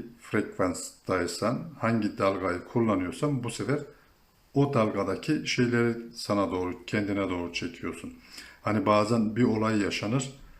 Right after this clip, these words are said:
ondan sonra denir ki, "Niye ben? Niye hep bana bunlar oluyor?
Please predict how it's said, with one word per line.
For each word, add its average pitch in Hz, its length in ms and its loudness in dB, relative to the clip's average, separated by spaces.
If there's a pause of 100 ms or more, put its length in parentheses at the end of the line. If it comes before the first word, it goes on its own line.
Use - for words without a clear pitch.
(140)
ondan 107 260 -2
sonra 107 360 0
denir 127 300 2
ki, 95 300 0
"Niye 110 280 4
ben? 82 260 -4 (300)
Niye 117 220 4
hep - 340 -2
bana 95 240 0
bunlar 85 280 -4 (400)
oluyor? 92 300 -4